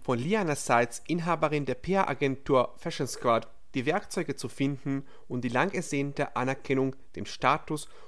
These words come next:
und dem Erfolg zu erlangen, der erforderlich ist, um die Relevanz einer Marke in der Modebranche zu positionieren und aufrechtzuerhalten. Aber mit dem Gespräch mit Liane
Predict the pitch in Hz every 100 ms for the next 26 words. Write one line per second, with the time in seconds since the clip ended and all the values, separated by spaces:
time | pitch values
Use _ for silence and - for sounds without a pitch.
0 | - 127 120 - 117 - 143 170 - -
1 | 117 110 127 131 131 - - - 117 -
2 | 156 180 175 156 - 147 - - - -
3 | - 147 135 120 127 147 160 160 - 135
4 | 117 110 113 190 196 - 151 127 113 127
5 | 151 131 131 131 - - 120 110 110 -
6 | 113 107 139 143 143 - - - 175 143
7 | 123 - 104 - 110 101 - - - -
8 | - - - - 165 175 170 160 147 180
9 | 185 156 - 139 147 113 117